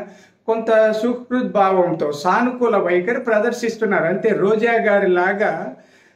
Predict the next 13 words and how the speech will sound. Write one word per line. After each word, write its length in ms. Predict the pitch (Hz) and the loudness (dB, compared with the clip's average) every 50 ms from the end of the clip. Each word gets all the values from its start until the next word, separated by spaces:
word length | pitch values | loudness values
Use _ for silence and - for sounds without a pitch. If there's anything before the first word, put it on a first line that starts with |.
| _ _ _ _ _ _ _ - | _ _ _ _ _ _ _ -6
ఆ, 120 | 196 196 196 190 196 190 190 190 185 185 185 190 180 175 - - - - 208 | -2 0 0 0 0 0 -2 -2 -4 -4 -4 -2 -4 -4 -6 -8 -4 0 2
పని 180 | 214 233 240 | 2 4 2
అయిన 260 | 240 240 240 240 - | 2 2 2 0 2
తర్వాత 440 | - 208 202 208 208 202 202 208 214 | 2 2 2 2 2 2 2 2 0
విమర్శలు 480 | 220 208 202 196 202 208 202 - 208 190 | 0 0 2 0 2 0 -2 0 -2 -2
చేయడం 440 | 170 160 170 170 165 165 160 156 151 | 0 0 -2 -2 0 0 0 0 0
లేదు. 200 | 135 120 110 - - - _ _ _ _ _ _ _ _ _ _ _ _ _ _ _ _ _ _ _ - | 0 0 -2 -4 -10 -18 _ _ _ _ _ _ _ _ _ _ _ _ _ _ _ _ _ _ _ -6
కాబట్టి 680 | 190 214 233 220 247 233 226 240 240 240 247 - - - _ _ _ _ _ _ _ _ - | -4 -4 -2 -2 -2 -2 -2 -2 -2 -4 -4 -6 -10 -14 _ _ _ _ _ _ _ _ -6
అందరూ 380 | 156 160 190 220 220 247 247 208 | -4 -2 0 0 0 0 0 0
గుర్తించండి, 800 | 185 - 220 220 - 254 247 240 - 247 185 151 123 117 110 - - - | -2 -2 -4 -4 -2 -2 -2 -2 0 0 0 0 0 -2 -6 -10 -12 -6
అనవసరమైన 960 | 135 156 180 202 220 226 233 226 - 226 220 220 208 202 196 202 202 202 196 190 | -4 -2 0 0 2 2 0 0 0 0 0 0 0 0 0 0 2 2 2 0
విశ్లేషణలు 800 | 180 175 180 180 - - 208 208 214 220 214 214 202 196 190 180 | 0 0 -2 -4 -6 -4 0 0 2 2 2 2 2 2 2 0
చేస్తూ 760 | 180 - 185 180 180 180 180 - - 240 247 254 254 254 | 0 0 0 0 0 0 -2 -6 -4 -4 -2 -2 -2 -6